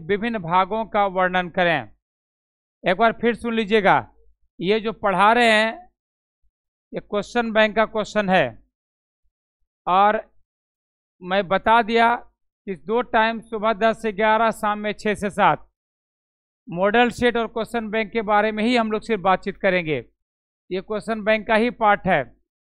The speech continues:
तो न्यूक्लियर रिएक्टर पहले होता क्या है, जान लीजिए। यह एक ऐसी डिवाइस है जो नाभिकीय अभिक्रिया और रिएक्शन के, के द्वारा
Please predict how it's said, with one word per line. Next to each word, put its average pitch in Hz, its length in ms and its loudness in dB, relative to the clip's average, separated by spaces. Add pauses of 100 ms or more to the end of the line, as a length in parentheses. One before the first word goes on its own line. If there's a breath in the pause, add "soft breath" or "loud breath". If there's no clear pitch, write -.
(260)
तो 202 60 -8
न्यूक्लियर 220 440 0
रिएक्टर 247 300 -2
पहले 240 240 -4
होता 202 400 -2
क्या 247 140 0
है, 233 60 0
जान 226 220 0
लीजिए। 220 380 2 (600)
यह 226 480 2
एक - 240 -2 (340)
ऐसी 262 520 2 (460)
डिवाइस 190 640 0
है 226 220 6 (440)
जो 208 100 -4
नाभिकीय 214 600 0
अभिक्रिया 226 580 -2
और 240 80 -2
रिएक्शन 226 460 -4
के, 226 180 -6
के 214 280 -8
द्वारा 208 340 2